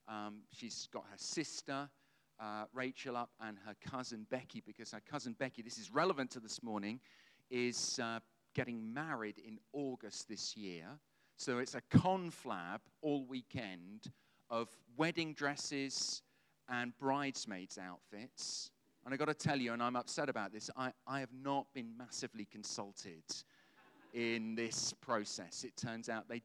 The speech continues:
don't particularly believe I have much to bring on that. I just say black jumpers. Um,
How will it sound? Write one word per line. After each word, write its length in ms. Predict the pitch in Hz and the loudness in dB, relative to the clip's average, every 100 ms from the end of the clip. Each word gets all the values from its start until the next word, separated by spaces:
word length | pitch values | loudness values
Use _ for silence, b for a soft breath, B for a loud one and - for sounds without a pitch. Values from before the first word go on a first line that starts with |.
| - | 0
don't 360 | 131 131 131 - _ | 2 2 -2 -8 _
particularly 640 | - - - 165 - 113 110 | -18 2 4 4 2 -4 -2
believe 380 | 117 110 101 | 0 2 2
I 140 | 107 107 | 2 2
have 160 | 110 | 0
much 260 | 110 107 - | 0 0 -2
to 100 | - | -4
bring 200 | 117 107 | 0 0
on 80 | 98 | 0
that. 100 | 95 B B B | -2 B B B
I 80 | 180 | 4
just 220 | 156 - | 4 2
say 180 | 120 101 - | 2 0 -2
black 220 | 110 - | -2 -2
jumpers. 600 | 104 92 85 82 - - b b b b | -8 -8 -10 -10 -6 -8 b b b b
Um, 480 | 98 98 101 98 98 | 0 4 4 2 -2